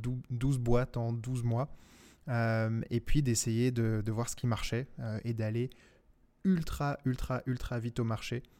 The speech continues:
euh, et de, en fait, de trouver des product market fit en l'espace d'un mois, euh, en tant que tel. Donc voilà, donc aujourd'hui, on va parler de, de ce concept-là,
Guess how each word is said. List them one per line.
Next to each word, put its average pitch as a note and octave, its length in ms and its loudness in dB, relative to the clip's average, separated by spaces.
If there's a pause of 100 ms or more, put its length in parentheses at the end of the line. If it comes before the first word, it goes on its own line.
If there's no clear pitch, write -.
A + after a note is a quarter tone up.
(240)
euh, A2 360 0
et A#2 80 -4
de, A2+ 120 -2
en G#2+ 80 0
fait, B2+ 100 -4
de A#2 140 -2
trouver A#2 260 2
des A2+ 100 0
product A#2 380 4
market A2+ 320 -4
fit - 240 -8
en A2 280 -4
l'espace A2 360 -4
d'un A#2 220 -2
mois, A#2 420 0
euh, A2 400 -2
en A#2 100 -2
tant A#2+ 160 -2
que A2 80 -2
tel. B2 280 -2 (840)
Donc B2+ 100 2
voilà, A#2+ 160 4
donc B2+ 120 0
aujourd'hui, B2+ 280 2
on - 20 2
va C3 80 2
parler C3 320 0
de, B2 220 -2 (640)
de C3 180 2
ce - 80 0
concept-là, C3 760 2